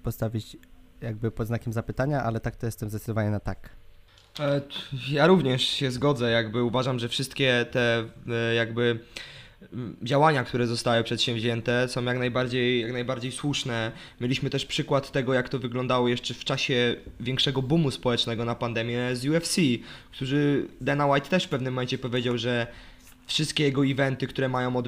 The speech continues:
Speaker 2: mia-, mają mieć miejsce, odbędą się i tam poszli o krok dalej, nie wiem, czy słyszeliście, e, powstało, powstało, powstaje takie coś jak Fight Island, gdzie po prostu zawodnicy będą przyjeżdżać w okreś-, w określoną lokalizację, już nie będzie tak dużo eventów U F C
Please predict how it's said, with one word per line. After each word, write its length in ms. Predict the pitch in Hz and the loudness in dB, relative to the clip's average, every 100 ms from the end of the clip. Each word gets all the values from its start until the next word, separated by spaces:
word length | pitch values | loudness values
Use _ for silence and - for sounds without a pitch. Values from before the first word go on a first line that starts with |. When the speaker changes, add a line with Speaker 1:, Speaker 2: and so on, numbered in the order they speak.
| 101 | -4
Speaker 2:
mia-, 180 | 104 127 110 | -6 -4 -2
mają 200 | 131 131 | -2 -2
mieć 240 | 127 123 | -4 -4
miejsce, 480 | 127 127 - 135 - | -4 -6 -4 -4 0
odbędą 560 | 131 127 143 131 123 120 | -2 2 2 4 2 0
się 300 | 135 139 - | 2 2 2
i 140 | 120 120 | 0 0
tam 200 | 135 131 | 0 0
poszli 280 | 135 - | -2 0
o 60 | 131 | 0
krok 300 | - 131 123 | 0 -2 0
dalej, 400 | 123 120 127 147 | 2 4 4 2
nie 60 | 127 | 0
wiem, 100 | 120 | -4
czy 100 | - | -4
słyszeliście, 720 | - 123 123 120 - 139 147 - - - - - | -4 -2 0 0 0 0 0 -2 -8 -14 -14 -6
e, 200 | 131 123 | -2 -2
powstało, 600 | 135 - 160 151 127 120 | -4 -2 4 6 6 2
powstało, 460 | - - 143 127 113 | -2 -4 2 2 2
powstaje 440 | 123 - 127 117 | -2 0 0 0
takie 180 | 117 127 | -2 -4
coś 200 | 139 139 | -2 -2
jak 160 | 135 | -2
Fight 360 | - 139 135 139 147 123 | -2 2 2 2 4 4
Island, 380 | 113 110 110 - - - - | 4 0 -6 -14 -18 -16 -10
gdzie 100 | 117 | -6
po 100 | 123 | -4
prostu 500 | - 139 - 139 127 | -2 -4 -2 -2 0
zawodnicy 460 | 135 127 139 139 131 | -2 0 0 -2 0
będą 280 | 131 127 131 | 0 -2 -2
przyjeżdżać 600 | - 139 139 127 151 - | 0 2 2 2 0 0
w 60 | |
okreś-, 280 | - 135 - - 127 | -6 -6 -6 -8 -8
w 60 | |
określoną 320 | 131 139 139 | -6 -4 -2
lokalizację, 800 | 135 135 139 131 131 123 139 170 202 - - | 0 0 0 0 0 0 0 0 -2 -8 -6
już 160 | 127 | -4
nie 80 | 139 | 0
będzie 240 | 151 139 | 0 0
tak 140 | 135 127 | -2 -2
dużo 220 | 127 131 | 0 0
eventów 440 | 123 131 127 123 123 | 2 0 0 -2 0
U 60 | 123 | 0
F 100 | 123 | 0
C 140 | - | -2